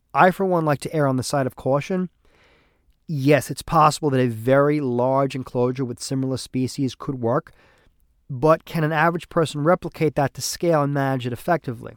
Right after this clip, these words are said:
Now, again, this is not to disparage experienced keepers who do this, and to people who are not necessarily as experienced or people who are beginners or, or intermediate, whatever,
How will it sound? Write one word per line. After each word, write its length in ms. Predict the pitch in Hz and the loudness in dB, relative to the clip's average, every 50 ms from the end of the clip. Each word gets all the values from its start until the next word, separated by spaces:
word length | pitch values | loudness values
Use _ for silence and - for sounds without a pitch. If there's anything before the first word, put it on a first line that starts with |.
| _ _ | _ _
Now, 320 | - 151 143 135 135 127 - _ _ _ _ _ _ _ _ _ _ _ _ _ _ _ _ _ _ | -4 -2 0 0 0 -2 -6 _ _ _ _ _ _ _ _ _ _ _ _ _ _ _ _ _ _
again, 260 | 156 139 165 147 131 | -2 0 2 2 2
this 160 | 147 160 - | 0 -4 -6
is 80 | - 147 | -6 -4
not 180 | 143 156 151 - | -2 -2 -2 -4
to 60 | - | -6
disparage 560 | 151 151 135 - - 147 143 139 135 135 127 | -12 -12 -12 -6 -2 0 2 2 2 0 -2
experienced 560 | 127 - - - - 127 120 123 127 131 - - | -4 -10 -12 -8 -6 -4 -4 -4 -4 -6 -8 -6
keepers 400 | - 123 - - 120 104 - - | -6 -6 -4 -4 -6 -6 -6 -4
who 240 | - 120 120 123 - 131 117 | -2 -2 -2 -2 -6 -10 -2
do 160 | 107 156 175 | 0 2 2
this, 340 | 139 117 - - - - - - | 2 -2 -10 -10 -12 -14 -12 -10
and 380 | - 113 113 113 113 113 110 - - - - - _ _ _ _ _ _ _ _ _ _ _ _ | -8 -6 -4 -4 -4 -4 -6 -8 -12 -20 -20 -20 _ _ _ _ _ _ _ _ _ _ _ _
to 100 | - 143 | -10 -6
people 300 | - - 156 - - 127 | -2 -2 -2 -2 -4 -6
who 200 | 123 147 143 - - | -6 -6 -8 -6 -4
are 280 | 147 135 131 127 127 | -2 -2 0 -2 -2
not 360 | 127 135 135 143 143 147 - - | -4 -4 -2 -2 -2 -2 -2 -4
necessarily 520 | 151 117 120 127 - - 143 131 127 131 - - | -8 -6 -6 -6 -2 0 2 2 2 0 -2 -4
as 280 | 131 127 135 143 131 | -4 0 0 0 -2
experienced 640 | 139 - - - - 139 127 123 127 123 120 - - | -2 -8 -10 -8 -4 -4 -2 0 0 -2 -2 -4 -8
or 40 | 123 | -8
people 220 | - 135 - 123 | -8 -8 -8 -6
who 120 | 104 120 123 | -4 -4 -4
are 60 | 117 | -4
beginners 600 | 117 117 117 - 131 123 123 123 123 120 107 - | -4 -8 -6 -2 -2 0 0 0 0 -2 -2 -4
or, 100 | 113 - - | -6 -6 -6
or 260 | 131 120 113 113 - - 78 78 - _ _ _ _ _ | -4 -4 -4 -4 -4 -8 -16 -20 -20 _ _ _ _ _
intermediate, 500 | 139 123 113 131 139 139 135 123 127 - | -4 -4 -2 0 2 2 2 2 2 0
whatever, 420 | 135 139 143 143 135 113 117 107 | 0 2 4 4 2 2 0 -4